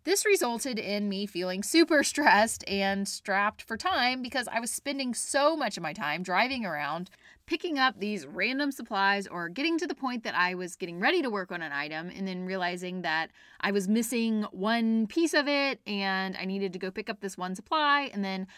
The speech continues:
I had to lug my kids across town to pick it up. It was a super incredibly inefficient system, and it actually took me a long time to figure this out and figure out how to make it more efficient and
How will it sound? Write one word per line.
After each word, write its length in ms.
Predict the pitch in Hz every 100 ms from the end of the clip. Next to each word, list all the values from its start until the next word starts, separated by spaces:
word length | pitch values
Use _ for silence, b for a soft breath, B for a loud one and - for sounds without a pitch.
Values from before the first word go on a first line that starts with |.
| B -
I 60 |
had 140 | 190 202
to 100 | 170
lug 320 | 147 160 269
my 160 | 277 277
kids 200 | 262 233
across 360 | 233 202 214
town 280 | - 180 185
to 60 | -
pick 180 | 180 160
it 60 |
up. 160 | - - _ b b b -
It 100 | 254
was 140 | 247
a 100 | 262
super 640 | - - 294 320 311 277
incredibly 640 | 240 220 220 220 214 208 175
inefficient 520 | 196 190 190 170 160
system, 400 | 156 - 156 156
and 520 | 170 170 165 170 175
it 320 | - 202 202 - B B -
actually 340 | 403 - 494
took 180 | 453 294
me 120 | 339
a 60 | 294
long 300 | 262 262 254
time 400 | 262 220 233 226
to 100 | 233
figure 260 | 240 208
this 220 | 196 185 254
out 320 | 240 196 -
and 240 | 196 190
figure 320 | 226 202 220
out 240 | 165 180 180
how 160 | 180
to 80 | 214
make 220 | 220 190
it 100 | 185
more 300 | - 202 226
efficient 680 | 185 185 311 - 196 208 202 -
and 560 | 190 190 185 180 180